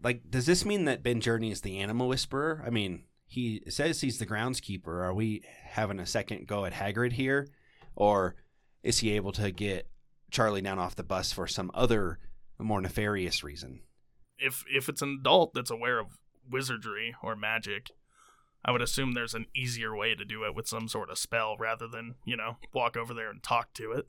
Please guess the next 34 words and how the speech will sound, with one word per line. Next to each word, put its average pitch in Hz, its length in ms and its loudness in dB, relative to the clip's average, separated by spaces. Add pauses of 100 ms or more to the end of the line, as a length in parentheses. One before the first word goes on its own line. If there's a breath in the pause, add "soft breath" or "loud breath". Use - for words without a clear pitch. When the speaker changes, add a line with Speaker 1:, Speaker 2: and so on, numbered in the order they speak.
(120)
Speaker 1:
Yeah, 107 380 2 (240)
you 147 160 -2
would 135 160 2
think 92 180 -4
so, 85 240 -2
but, 87 280 -4 (680)
uh, 104 240 -2 (160)
either 151 260 4
way, 95 320 0
they're 98 220 0
able 95 180 -2
to 92 80 -2
get 92 200 -8
Charlie 104 340 -2
down 92 260 0
and 90 160 -6
back 95 240 -2
into 110 240 -2
the 104 120 -2
cage 104 640 -2 (100)
so 98 180 -6
that - 100 -8
they 101 280 -4
can, 90 420 -6
so - 140 -6
that 101 140 -4
Alex 101 400 0
and 87 120 -4
David, 90 320 -2
who 92 120 -6
waited 92 280 -4
for 90 140 -4
Alex, 82 320 -4
can 76 240 -12